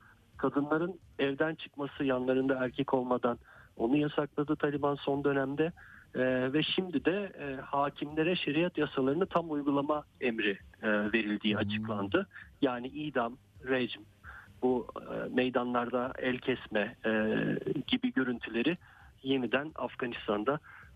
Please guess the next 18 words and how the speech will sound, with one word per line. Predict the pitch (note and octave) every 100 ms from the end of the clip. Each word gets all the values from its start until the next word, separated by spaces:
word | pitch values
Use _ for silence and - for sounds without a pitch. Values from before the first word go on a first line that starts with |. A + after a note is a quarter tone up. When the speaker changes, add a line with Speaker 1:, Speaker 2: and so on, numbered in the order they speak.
| -
Speaker 1:
görmeye | B2 G#2+ B2 C3+
başlayacakmış | A#2 - A#2+ A#2+ - -
gibi, | - G2+ D3+ D#3+ - - - -
e, | B2 A#2+ A#2 A2+ A2 A2+ A2
görülüyor. | B2 A2+ G#2 G2+ B2 F#3 - - - - - - _
Son | - - G3
Speaker 2:
Hmm. | F3
Speaker 1:
olarak | C3+ C3 C3 -
da, | F3+ G3 D3
e, | D3 C#3+ C3+
bugün | D3 D3 D3 -
yirmi | C3+ C3+ C#3+
ikide | C#3 C#3+ D3+ D3 - -
T | C#3
R | C3+
T | - C3+
birde, | C#3 C#3+ D3+ D#3+ C3
e, | B2+